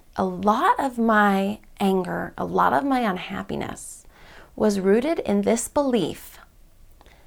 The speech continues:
that I should naturally be happy. And in fact, I had been naturally as, uh, naturally happy as a kid.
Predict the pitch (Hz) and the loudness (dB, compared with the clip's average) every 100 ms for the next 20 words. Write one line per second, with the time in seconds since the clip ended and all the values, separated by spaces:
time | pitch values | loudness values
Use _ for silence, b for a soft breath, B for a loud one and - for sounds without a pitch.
0 | b - 202 180 - - 190 202 202 202 | b 2 4 4 2 0 2 2 0 -2
1 | 190 - 196 202 311 - 190 - - 196 | -4 -4 -4 -4 -4 -2 -2 -2 -6 -16
2 | _ - _ _ - 175 180 226 - - | _ -20 _ _ -6 -4 -4 -4 -6 -10
3 | - - - - - B B B 311 320 | -12 -20 -20 -20 -20 B B B 4 6
4 | 403 381 - 294 277 285 330 302 269 226 | 6 4 4 2 4 4 4 4 4 4
5 | 226 233 208 190 - - - - 208 220 | 4 2 2 2 -2 -14 -2 2 4 4
6 | 226 302 277 202 185 185 180 170 170 - | 4 4 2 -2 2 2 2 -2 -4 0
7 | - - - | 2 2 -2